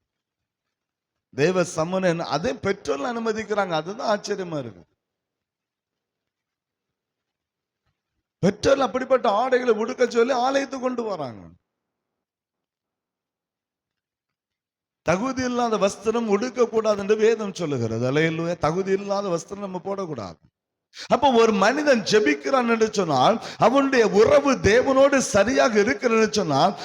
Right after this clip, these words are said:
அவனுடைய ஆடை அலங்காரத்திலே ஒரு மாற்றம் உருவாகும். அதான் ஆண்டவர் சொன்னார், பழைய ஏற்பாடுல சொன்னாரு,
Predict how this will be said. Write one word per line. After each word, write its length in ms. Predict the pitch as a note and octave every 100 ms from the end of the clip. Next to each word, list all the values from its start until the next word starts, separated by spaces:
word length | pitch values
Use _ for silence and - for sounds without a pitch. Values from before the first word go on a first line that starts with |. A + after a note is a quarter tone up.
| -
அவனுடைய 360 | F#3+ A#3+ A3+ F3+ F3+ C#4
ஆடை 320 | D#4 D4+ C#4+ C4
அலங்காரத்திலே 840 | F#3+ A#3 B3+ B3 A3+ A3 G#3 G3 A#3
ஒரு 160 | G3+
மாற்றம் 500 | F3+ F#3+ G3+ - F#3
உருவாகும். 500 | D#3 C3+ A2+ F#2 F2
அதான் 200 | A2 G3+
ஆண்டவர் 280 | F#3+ F3+ E3+
சொன்னார், 280 | E3 D#3 D3
பழைய 240 | D3 D#3 E3
ஏற்பாடுல 280 | F3+ E3 D#3
சொன்னாரு, 380 | D#3 D3 C#3